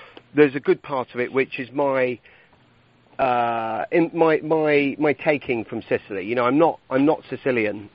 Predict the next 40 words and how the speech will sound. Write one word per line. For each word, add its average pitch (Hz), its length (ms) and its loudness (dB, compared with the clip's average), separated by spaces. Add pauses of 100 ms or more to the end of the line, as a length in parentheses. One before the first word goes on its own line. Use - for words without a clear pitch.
you 117 100 0
know, 117 280 4
and, 113 380 -4
and 117 300 -6
so 117 300 4 (500)
I 131 140 0
wanted, 135 420 -2 (240)
you 135 140 2
know, 120 80 4
I, - 720 -6
I 110 100 -8
wanted 127 380 -4
to, - 120 -14 (260)
to - 60 -14
put - 140 2
my 131 220 4
own 143 340 0
spin 131 240 2
on, 117 280 0
on 123 160 0
the 110 140 -4
food, 107 540 0
um, 110 540 0
in 113 160 -6
some 123 140 0
of 101 100 -6
the 107 80 -12
dishes, - 440 -6 (520)
and 113 240 2
hopefully 123 400 0
giving 117 240 -2
you 113 160 0
a, 113 320 0
a, 117 100 -2 (140)
again, 123 320 0
like, 113 140 -6
an 120 80 0
insight 113 480 0
into, 113 300 -6 (200)
to, 120 180 -4